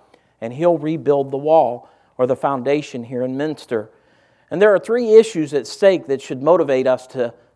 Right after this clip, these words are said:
to the task at hand. First of all, there was news that came in. And, uh, by the way, Chris and Connie, when I was putting this together,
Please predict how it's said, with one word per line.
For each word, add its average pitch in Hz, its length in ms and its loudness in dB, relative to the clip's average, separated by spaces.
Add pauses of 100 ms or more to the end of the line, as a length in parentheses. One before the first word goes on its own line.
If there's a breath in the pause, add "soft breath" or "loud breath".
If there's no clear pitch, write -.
to - 80 -12
the 127 80 -8
task 151 400 -6
at 127 80 -6
hand. 143 380 -8
First 202 220 -8
of 156 80 -8
all, 139 340 4 (340 loud breath)
there 151 220 4
was 139 160 -2
news 165 380 -4
that 123 160 -6
came 123 260 -8
in. 117 320 -12 (400 soft breath)
And, 127 260 -4
uh, 127 240 0
by 147 180 -4
the 143 60 -2
way, 139 380 2
Chris - 260 -12
and 139 80 -12
Connie, 147 200 -10
when 139 120 -10
I 131 140 -8 (160)
was 131 200 -14
putting 175 360 -8
this 127 160 -12
together, 151 400 -2